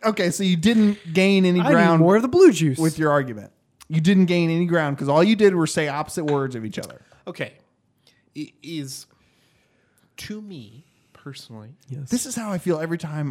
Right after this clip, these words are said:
Speaker 1: I get in an argument. My emotions take over and I
Speaker 3: Yeah.
Speaker 1: can't form thoughts.
Speaker 3: I know. Hams is not
Speaker 2: Hams.
Speaker 3: a bad beverage.
Speaker 1: Okay.
Speaker 3: I would choose it over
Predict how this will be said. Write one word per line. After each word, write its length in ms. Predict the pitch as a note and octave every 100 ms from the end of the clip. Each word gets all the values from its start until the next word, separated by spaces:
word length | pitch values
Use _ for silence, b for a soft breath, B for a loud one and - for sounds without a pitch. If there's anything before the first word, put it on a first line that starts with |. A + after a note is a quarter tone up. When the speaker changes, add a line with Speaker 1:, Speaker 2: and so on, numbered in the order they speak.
| -
Speaker 1:
I 380 | E2 C3 B2+ - _
get 160 | C#3 C3
in 60 |
an 80 | B2
argument. 440 | C3 C3 G#2 - _ _ _ _
My 180 | - C3
emotions 600 | C3 D#3+ F#3 A#3 G#3+ E3
take 240 | - F#3 F#3+
over 400 | F3+ D3 C3+ C3
and 100 | G#3
I 40 |
Speaker 3:
Yeah. 80 | A#3
Speaker 1:
can't 340 | - G3 G3+
form 300 | G3 E3 D3+
thoughts. 480 | E3 G#3 F#3+ - -
Speaker 3:
I 60 | D#3
know. 140 | A3 _ b b _
Hams 640 | - A3 A#3 A3 G#3 - _ _ -
is 180 | C#3
not 300 | D#3+ F3 D#3 _ _
Speaker 2:
Hams. 460 | _ C#3+ C#3+ - -
Speaker 3:
a 20 |
bad 480 | D3 D3 D3 C#3+ C3
beverage. 560 | A2 - _ _ - _ -
Speaker 1:
Okay. 140 | -
Speaker 3:
I 100 | E3
would 200 | E3+ D#3
choose 400 | - - C4 C4+
it 180 | D4 C#4+ -
over 680 | F#3+ A#3 G3+ A#3 A#3+ A#3+